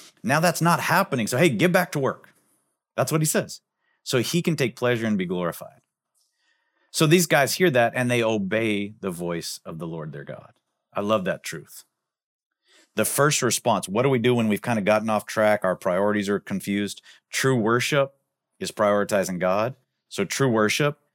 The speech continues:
is prioritizing his purpose, obeying the voice of the Lord.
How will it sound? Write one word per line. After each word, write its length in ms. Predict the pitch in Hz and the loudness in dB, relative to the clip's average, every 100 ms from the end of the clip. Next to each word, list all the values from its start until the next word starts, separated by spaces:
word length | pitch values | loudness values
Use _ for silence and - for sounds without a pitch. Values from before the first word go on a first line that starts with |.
| _ _ | _ _
is 140 | 107 | -8
prioritizing 640 | - 104 98 101 107 95 90 | -2 2 2 2 0 -2 -4
his 160 | 80 | -8
purpose, 560 | - 107 104 69 - - - | -6 -4 -4 -8 -16 -14 -8
obeying 400 | 90 85 95 95 | -4 -2 -2 -2
the 80 | 82 | -6
voice 320 | 82 78 - | -8 -10 -12
of 60 | |
the 80 | 78 | -14
Lord. 240 | 78 71 | -14 -16